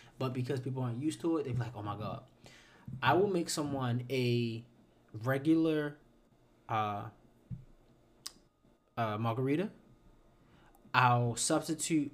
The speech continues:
the lime juice for peach schnapps, shake it up, make it frothy, right? Pour it into a cup. I probably don't have razzmatazz. So you know what I wanna use to make it purple?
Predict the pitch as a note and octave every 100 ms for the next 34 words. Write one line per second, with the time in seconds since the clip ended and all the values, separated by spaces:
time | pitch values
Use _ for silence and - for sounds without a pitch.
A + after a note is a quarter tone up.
0 | - B2+ C3 B2 A#2 A2+ A#2 B2+ C#3+ C#3
1 | D3 C#3+ - - - A#2+ A2 - E3+ -
2 | D3+ B2 B2 - - - _ _ - _
3 | _ _ - - C#3 C#3 C#3 C3+ B2 A#2+
4 | D3+ - A#2+ A2+ A#2+ - - - - -
5 | A2+ B2 C#3 - - - - - - -
6 | - D#3 F3 F3 E3 E3 C3 A#2+ - -
7 | - - - _ _ A2 - - C#3+ D3
8 | D#3 D#3 C3+ C3+ C#3 C3+ C3 B2+ B2 B2
9 | A#2 G2+ - - - - - _ _ -
10 | A#2 A#2 A#2 A#2 A#2 A#2 C3 D#3+ - -
11 | _ - B2 B2 B2 - D3+ D#3 G3+